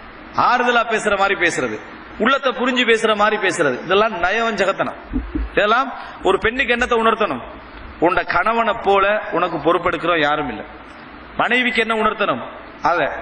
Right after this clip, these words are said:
கணவனுக்கு என்ன உணர்த்தணும்? மனைவியை போல உனக்கு ரெஸ்பான்சிபிலிட்டி யாரும் என்ன இல்ல. மத்ததெல்லாம் அந்தந்த சந்தர்ப்பத்துக்கு போலியான வார்த்தை ஜாலங்களாக இருக்குமே தவிர உண்மையாக என்ன செய்யாது, இருக்காது.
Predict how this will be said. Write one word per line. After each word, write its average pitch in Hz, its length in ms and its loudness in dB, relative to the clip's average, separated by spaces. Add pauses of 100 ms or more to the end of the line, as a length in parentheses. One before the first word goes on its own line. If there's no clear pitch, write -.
(220)
கணவனுக்கு 254 460 2
என்ன 254 80 2
உணர்த்தணும்? 247 400 2
மனைவியை 269 480 2
போல 269 280 2
உனக்கு 247 280 2
ரெஸ்பான்சிபிலிட்டி 220 500 0
யாரும் 202 260 2
என்ன 180 220 0 (300)
இல்ல. 165 400 4
மத்ததெல்லாம் 208 560 2 (420)
அந்தந்த 208 420 0
சந்தர்ப்பத்துக்கு 220 720 0
போலியான 247 640 4
வார்த்தை 233 380 4
ஜாலங்களாக 214 480 2
இருக்குமே 202 340 0
தவிர 202 200 2
உண்மையாக 202 320 0
என்ன 180 120 -4
செய்யாது, 165 240 0
இருக்காது. 151 340 0